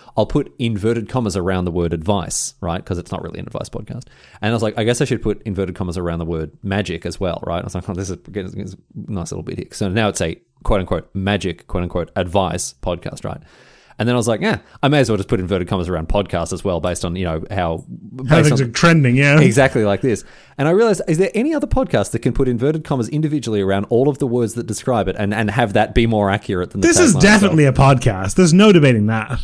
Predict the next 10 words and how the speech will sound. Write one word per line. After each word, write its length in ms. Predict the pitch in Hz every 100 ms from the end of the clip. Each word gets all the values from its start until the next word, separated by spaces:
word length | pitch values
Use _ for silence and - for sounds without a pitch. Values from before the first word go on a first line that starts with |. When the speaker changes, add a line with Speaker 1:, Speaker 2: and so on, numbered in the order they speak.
| - _ -
Speaker 1:
I 60 | 101
suppose 220 | - 110
you 40 | 95
can't 180 | 95 85
really 160 | 78
put 140 | - 85
it 140 | 82
around 260 | 85 80 80
the, 260 | 82 85 - _ _ _ _ _ _ _
yeah. 380 | 92 85 80